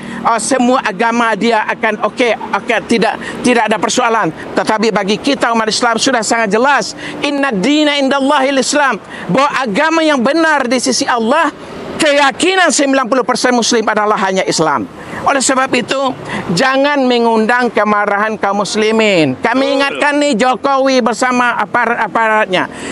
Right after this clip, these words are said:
Ini umat Islam Indonesia ini sudah kondusif. Kita ada aksi delapan juta di Monas, tidak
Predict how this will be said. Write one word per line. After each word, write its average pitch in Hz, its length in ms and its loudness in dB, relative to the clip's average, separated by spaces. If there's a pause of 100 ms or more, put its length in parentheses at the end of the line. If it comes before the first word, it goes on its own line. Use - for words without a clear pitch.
(120)
Ini 320 240 2
umat 285 160 2
Islam 277 400 0
Indonesia 262 480 2
ini 311 160 2
sudah 247 240 2
kondusif. 254 880 0 (320)
Kita 285 480 2
ada 277 240 2
aksi - 160 -2
delapan 254 320 0
juta 277 320 0
di 254 80 0
Monas, 254 400 0
tidak 311 320 2